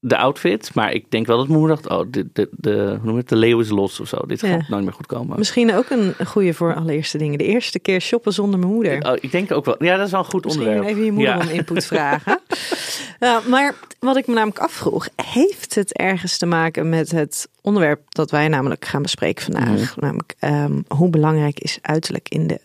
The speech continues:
Speaker 2: queer wereld?
Speaker 1: Mhm.
Speaker 2: En dan niet alleen de kleding die je draagt, maar ook het kapsel. Ik zie hier nu dat je een
Speaker 1: Ja, ik ben ook
Speaker 2: groene
Speaker 1: nu geverfd,
Speaker 2: streep,
Speaker 1: ja.
Speaker 2: eh, door je haar heen hebt
Speaker 1: Is
Speaker 2: lopen.
Speaker 1: ook een eerste.
Speaker 2: Ook een eerste.
Speaker 1: Ja.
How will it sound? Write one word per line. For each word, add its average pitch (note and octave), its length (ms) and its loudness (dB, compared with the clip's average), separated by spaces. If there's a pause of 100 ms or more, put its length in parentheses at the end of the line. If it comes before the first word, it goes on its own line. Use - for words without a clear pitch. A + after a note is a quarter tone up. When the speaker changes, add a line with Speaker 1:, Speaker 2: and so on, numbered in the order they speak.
(160)
Speaker 2:
queer - 420 2 (100)
wereld? - 500 -6
Speaker 1:
Mhm. G2 260 0 (480)
Speaker 2:
En E3 120 0
dan D#3+ 80 4
niet E3+ 180 2
alleen D#3 200 0
de D#3 60 -6
kleding E3+ 320 2
die E3+ 120 0
je E3 60 0
draagt, D3+ 460 2
maar C3 80 -2
ook D3 100 -4
het - 100 -16
kapsel. D#3 520 0
Ik D#3 120 -4
zie C#3+ 220 -4
hier D3 220 -2
nu C#3+ 120 -4
dat D3 140 -6
je D3+ 60 -8
een C#3+ 200 -6
Speaker 1:
Ja, C#3 120 2
ik B2+ 120 0
ben C#3+ 80 0
ook C3+ 60 0
Speaker 2:
groene F3 200 2
Speaker 1:
nu D#3 80 0
geverfd, D3+ 300 -2
Speaker 2:
streep, F3 320 0
Speaker 1:
ja. F#3 640 2
Speaker 2:
eh, G3 100 -2
door G3+ 180 2
je G3 60 2
haar F#3 340 2
heen F3+ 200 0
hebt F3 160 -4
Speaker 1:
Is F3 100 0
Speaker 2:
lopen. E3+ 120 4
Speaker 1:
ook E3+ 100 0
een F3+ 200 2
eerste. B2 300 -2 (480)
Speaker 2:
Ook A#3 220 2
een C#4+ 80 2
eerste. F3 500 0
Speaker 1:
Ja. D#3+ 340 0